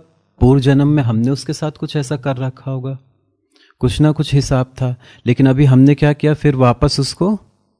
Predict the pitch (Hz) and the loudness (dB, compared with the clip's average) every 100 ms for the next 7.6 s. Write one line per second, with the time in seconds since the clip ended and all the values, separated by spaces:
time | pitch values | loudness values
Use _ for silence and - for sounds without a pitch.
0 | _ _ _ _ _ _ _ _ _ - | _ _ _ _ _ _ _ _ _ -6
1 | 127 135 131 139 135 113 117 113 131 117 | -4 0 2 2 0 -2 -4 -2 -2 -4
2 | - - 131 120 98 110 - 143 160 139 | -6 0 2 2 0 -2 -2 0 0 0
3 | 123 - 110 120 123 117 117 107 104 110 | -2 0 0 2 0 0 -2 -2 -2 0
4 | 120 127 127 120 120 120 - _ _ _ | 0 0 0 -2 -2 -4 -6 _ _ _
5 | _ _ - - - - _ _ _ _ | _ _ -12 -12 -14 -20 _ _ _ _
6 | _ 127 - 131 127 123 113 117 131 127 | _ -4 0 2 2 0 0 0 2 0
7 | 120 110 104 110 107 107 | 0 -2 -2 -4 -4 -6